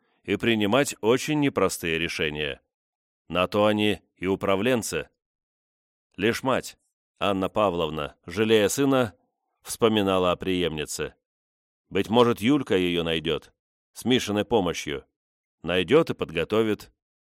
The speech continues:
Вот тогда и... Плохо себя чувствовал сотник. Как-то нигде ничего толком не складывалось.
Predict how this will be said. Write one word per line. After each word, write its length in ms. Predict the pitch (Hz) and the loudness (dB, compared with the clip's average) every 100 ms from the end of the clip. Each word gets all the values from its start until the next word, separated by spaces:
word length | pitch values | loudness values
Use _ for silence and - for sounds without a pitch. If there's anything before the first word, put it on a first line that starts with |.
| _ | _
Вот 220 | 92 - | -2 0
тогда 380 | - 82 78 113 | 0 -2 -2 0
и... 280 | 127 101 101 - _ _ _ _ _ _ _ _ _ _ _ _ _ 98 | 0 -2 -4 -10 _ _ _ _ _ _ _ _ _ _ _ _ _ 0
Плохо 320 | 131 123 110 | 2 2 -2
себя 240 | 101 92 | -2 -4
чувствовал 480 | - 98 - 90 90 | -2 -4 -4 -2 -2
сотник. 580 | - 90 - 73 - - _ _ | -2 -4 -4 -10 -12 -20 _ _
Как-то 340 | 117 - 120 | 0 0 0
нигде 380 | 117 98 82 143 | 0 0 0 0
ничего 340 | 135 - 110 | 0 0 -2
толком 400 | 101 120 113 107 | 0 -2 -2 -2
не 100 | 101 | -2
складывалось. 840 | 95 - 98 82 78 73 69 - | -4 -4 -4 -4 -4 -6 -8 -12